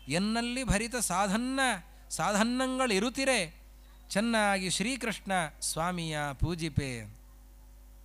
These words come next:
ಇದಿರುವಾಗ ಬೇರೆ ದೇವರು ಯಾಕೆ? ಬೇರೆ ದೇವರು ಯಾಕೆ ಅಂತಂದ್ರೆ ಪ್ರತಿಮೆ ಪೂಜೆ ಯಾಕೆ? ಬೇರೆ ಮಂತ್ರ ಯಾಕೆ? ತಂತ್ರ ಯಾಕೆ? ಇದೆಲ್ಲ ಯಾಕೆ ಬೇಕಾಗಿಲ್ಲ ಅಂತನ್ನುವ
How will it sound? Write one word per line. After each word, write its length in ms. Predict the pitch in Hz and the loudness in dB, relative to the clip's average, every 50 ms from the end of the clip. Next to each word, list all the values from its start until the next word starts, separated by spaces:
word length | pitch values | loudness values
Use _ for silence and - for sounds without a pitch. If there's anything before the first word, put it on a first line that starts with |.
| - - - - - - - - - - - - - - - - - - - - - | -20 -20 -20 -20 -20 -20 -20 -20 -20 -20 -20 -20 -20 -20 -20 -20 -20 -20 -20 -12 -8
ಇದಿರುವಾಗ 580 | 127 131 143 147 175 196 208 208 202 196 185 208 202 170 147 156 - - - - - - - - - - - - - - - - - - - - - - - - - - - - 143 | -4 -2 0 0 2 4 6 6 6 6 6 6 6 6 4 2 -4 -10 -16 -20 -20 -20 -20 -20 -20 -20 -20 -20 -20 -20 -20 -20 -20 -20 -20 -20 -20 -20 -20 -20 -20 -20 -18 -12 -6
ಬೇರೆ 320 | 143 170 185 190 185 165 | -4 -2 -2 -2 -2 0
ದೇವರು 300 | 151 170 190 208 208 202 | 0 0 2 2 2 2
ಯಾಕೆ? 460 | 196 190 185 175 170 - 175 170 165 - - - - - - 170 | 2 2 2 2 0 -2 -6 -6 -6 -10 -16 -20 -20 -14 -8 -4
ಬೇರೆ 260 | 190 208 214 214 196 | -2 -2 -2 -2 -2
ದೇವರು 240 | 202 208 208 202 196 | -2 -2 -2 0 0
ಯಾಕೆ 320 | 196 196 196 170 - 190 | 0 0 -2 -2 -4 -4
ಅಂತಂದ್ರೆ 580 | 190 185 175 180 185 180 185 190 185 180 - - - - - - - - - - - | -4 -4 -4 -6 -6 -4 -2 -2 -4 -4 -8 -14 -20 -20 -20 -20 -20 -20 -20 -12 -8
ಪ್ರತಿಮೆ 360 | - 156 165 - 190 196 196 | -8 -6 -4 -4 -4 -4 -4
ಪೂಜೆ 360 | 185 - 170 180 170 170 170 160 | -4 -4 -4 -4 -2 -2 -2 0
ಯಾಕೆ? 420 | 156 151 151 - - 139 135 139 - - - - - - - - - - - - - - - - - - - - - - - - - - 147 | 0 -2 -2 -4 -6 -6 -6 -8 -12 -18 -20 -20 -20 -20 -20 -20 -20 -20 -20 -20 -20 -20 -20 -20 -20 -20 -20 -20 -20 -20 -20 -20 -18 -6 -2
ಬೇರೆ 560 | 143 185 202 208 208 208 202 185 165 160 - - - - - - - - - - - - - - - - - - - - | 0 2 2 2 2 2 0 0 -2 -6 -10 -18 -20 -20 -20 -20 -20 -20 -20 -20 -20 -20 -20 -20 -20 -20 -20 -20 -10 -2
ಮಂತ್ರ 400 | 135 165 190 220 240 214 - 233 233 | 2 4 4 4 4 2 2 4 6
ಯಾಕೆ? 500 | 220 208 208 208 196 - 196 196 190 180 | 6 6 6 4 2 0 -2 -2 -2 0
ತಂತ್ರ 380 | - 190 208 233 220 233 220 | 0 0 0 2 0 0 0
ಯಾಕೆ? 540 | 214 202 196 196 190 175 - 185 175 175 165 - | 2 4 4 4 2 0 0 -2 -2 -2 -4 -4
ಇದೆಲ್ಲ 240 | 170 190 220 240 262 | -4 -4 -2 -2 -2
ಯಾಕೆ 360 | 240 208 214 247 262 - 220 | 0 2 2 2 0 0 -2
ಬೇಕಾಗಿಲ್ಲ 640 | 185 180 208 233 269 277 285 277 262 240 226 202 | -2 0 0 2 2 2 2 4 2 2 4 4
ಅಂತನ್ನುವ 500 | 175 160 170 196 185 202 190 180 175 175 | 4 2 2 0 0 0 2 2 2 2